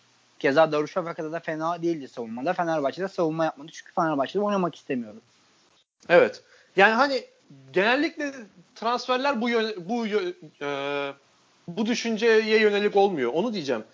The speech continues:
Speaker 2: Hani genellikle
Speaker 1: Abi,
Speaker 2: forvetlerden
Speaker 1: tamam.
Speaker 2: gelen yardımlarla peri-, e, penetre eden kısaları savunuyorsun zaten.
Speaker 1: Savunamıyorsun
Speaker 2: Senin bahsettiğin
Speaker 1: abi.
Speaker 2: Hayır abi,
Speaker 1: Savuna-,
Speaker 2: savunamıyorsun.
Speaker 1: savunamıyorsun.
Speaker 2: Olur mu öyle şey?
Speaker 1: Savunamıyorsun.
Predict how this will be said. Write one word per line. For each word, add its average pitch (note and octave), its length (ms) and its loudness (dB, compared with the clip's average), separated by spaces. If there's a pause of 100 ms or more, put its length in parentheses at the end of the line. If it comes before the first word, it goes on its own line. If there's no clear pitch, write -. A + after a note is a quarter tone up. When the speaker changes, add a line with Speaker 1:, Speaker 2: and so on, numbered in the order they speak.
(240)
Speaker 2:
Hani F3 220 -2
genellikle B3 540 0
Speaker 1:
Abi, B3+ 160 0 (420)
Speaker 2:
forvetlerden G#3+ 520 10
Speaker 1:
tamam. F#3+ 160 6
Speaker 2:
gelen A3 280 0
yardımlarla G3+ 680 0
peri-, F3+ 280 -8 (160)
e, C3+ 400 -8 (160)
penetre E3+ 360 -8
eden D#3 200 -8
kısaları C#3+ 380 -8
savunuyorsun B2 540 -10
zaten. G#2+ 360 -6 (220)
Speaker 1:
Savunamıyorsun C#3+ 500 10
Speaker 2:
Senin C3+ 120 8
bahsettiğin B3 300 -4
Speaker 1:
abi. A2 240 -8 (220)
Speaker 2:
Hayır C#3+ 200 -6
abi, D#3 140 0
Speaker 1:
Savuna-, C3 280 2
Speaker 2:
savunamıyorsun. E3 300 -2
Speaker 1:
savunamıyorsun. D#3 580 2
Speaker 2:
Olur B3 100 2
mu C#4 80 -2
öyle A#3 140 4
şey? B2+ 80 4
Speaker 1:
Savunamıyorsun. C#3 540 4